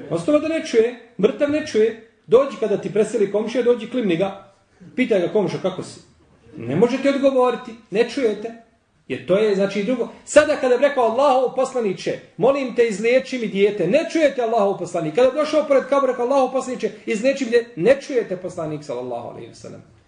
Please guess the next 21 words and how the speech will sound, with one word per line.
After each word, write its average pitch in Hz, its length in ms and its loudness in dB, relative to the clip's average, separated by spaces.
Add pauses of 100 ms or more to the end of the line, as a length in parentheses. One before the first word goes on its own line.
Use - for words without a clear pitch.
(500)
Ako 208 280 2
je 214 100 4
došlo, 294 520 2
ako 202 240 -2
imamo, 269 400 2
znači, 226 540 -4
dok-, 226 380 2
onda 220 180 0
imamo 214 300 0
dokaz 202 420 0
za 190 180 2
određenu 156 460 2
stvar. 127 260 -4
Pa 160 120 -6
kažemo, 233 420 0
to 262 200 2
je 185 140 0
došlo 208 320 0
da 190 180 0
čuje 208 300 0
zveket 175 460 -4